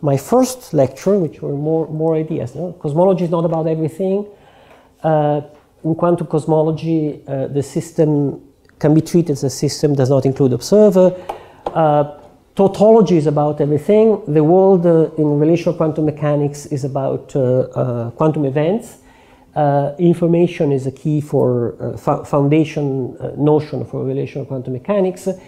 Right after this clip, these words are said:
Information is discrete, the scale of discreteness Planck constant, and I suggest not to think too much in terms of the wave function, but think in terms of quantum events.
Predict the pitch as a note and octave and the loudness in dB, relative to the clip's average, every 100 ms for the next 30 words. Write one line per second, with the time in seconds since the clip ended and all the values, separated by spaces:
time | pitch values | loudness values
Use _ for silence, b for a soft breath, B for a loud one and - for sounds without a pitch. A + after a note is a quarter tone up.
0 | B B - F3 F3+ D#3+ C#3+ C#3 - - | B B 0 2 2 -2 -4 -6 -6 0
1 | C4+ C#4+ - - - C#3+ - F#3+ F#3 D#3+ | 2 2 -2 -18 -12 -12 0 2 2 0
2 | D3+ D3 E3+ D#3+ D3+ D3 - C3+ C3 G3 | -6 -6 -8 -6 -8 -8 -6 -6 -4 -2
3 | G#3 G#3+ D#3+ E3 - B B B B D3+ | -2 -2 -6 -6 -10 B B B B 4
4 | D3 D3 C#3+ D3 C#3+ - C3+ D3+ B2+ - | 4 4 2 0 0 -2 0 0 0 -2
5 | C#3 C3+ C3 C#3+ C3+ C#3+ C3 B2+ C3+ C3 | 0 0 0 -2 0 0 0 0 -4 -2
6 | B2+ - A#2+ A#2 A#2 F3 F3+ - D3+ C3+ | -2 -2 -2 -2 0 2 2 2 0 2
7 | B2+ - - - B2+ A#2+ - A#2 - A2 | -2 -6 -8 -2 0 -2 -2 -4 -4 -4
8 | A#2+ G#2+ A#2+ G#2+ - - | -4 -4 -4 -6 -10 -16